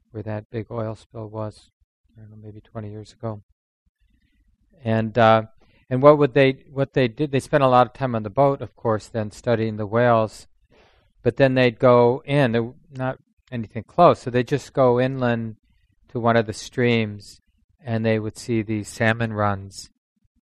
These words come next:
And, uh, it's,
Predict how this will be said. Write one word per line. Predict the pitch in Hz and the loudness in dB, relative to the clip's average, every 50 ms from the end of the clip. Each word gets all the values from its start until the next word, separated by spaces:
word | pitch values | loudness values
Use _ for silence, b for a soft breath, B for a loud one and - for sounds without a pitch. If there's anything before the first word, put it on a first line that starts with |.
| _ _ _ _ _ _ _ _ _ _ _ _ _ _ _ _ _ _ _ - | _ _ _ _ _ _ _ _ _ _ _ _ _ _ _ _ _ _ _ -8
And, | 117 110 110 110 110 101 120 | -6 -6 -6 -6 -8 -8 -6
uh, | 110 110 107 104 104 - _ _ _ _ _ _ _ _ _ _ _ _ _ _ _ _ _ _ _ _ _ | -6 -4 -4 -6 -8 -10 _ _ _ _ _ _ _ _ _ _ _ _ _ _ _ _ _ _ _ _ _
it's, | 139 120 113 - - - - - | -4 -2 -2 -4 -6 -14 -18 -18